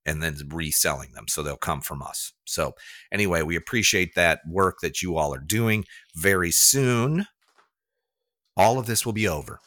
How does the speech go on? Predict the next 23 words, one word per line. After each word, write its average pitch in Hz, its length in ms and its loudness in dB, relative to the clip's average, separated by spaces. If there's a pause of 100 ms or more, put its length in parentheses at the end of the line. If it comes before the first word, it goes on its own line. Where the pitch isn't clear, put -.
(160)
You 95 160 0
won't 117 140 0
have 123 240 0
to 85 300 -2 (320)
sit - 240 4
around 85 340 2
at 73 140 -6
awkward 76 380 0
family 71 640 -4 (180)
gatherings 67 720 -4
and 73 380 0 (100)
chill 92 240 4
with 76 160 -4
your 69 220 -6
families 67 600 -4
and 69 280 -10
whatever 73 420 -4
else. - 280 -4 (240)
Just - 160 -2
remember, 131 400 -4 (720)
take 147 200 0
some 139 180 -2
time - 320 -4